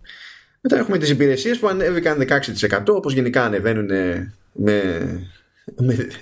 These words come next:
διπλάσια, με διψήφια ποσοστά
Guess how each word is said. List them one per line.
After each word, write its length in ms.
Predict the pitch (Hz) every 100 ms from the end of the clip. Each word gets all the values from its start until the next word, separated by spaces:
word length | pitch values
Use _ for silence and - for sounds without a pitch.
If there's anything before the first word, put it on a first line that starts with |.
| -
διπλάσια, 1120 | - - 110 117 113 123 - 101 92 110 - _ _
με 260 | 127 123 110
διψήφια 760 | 110 113 139 117 101 95 110
ποσοστά 680 | 101 110 101 104 92 90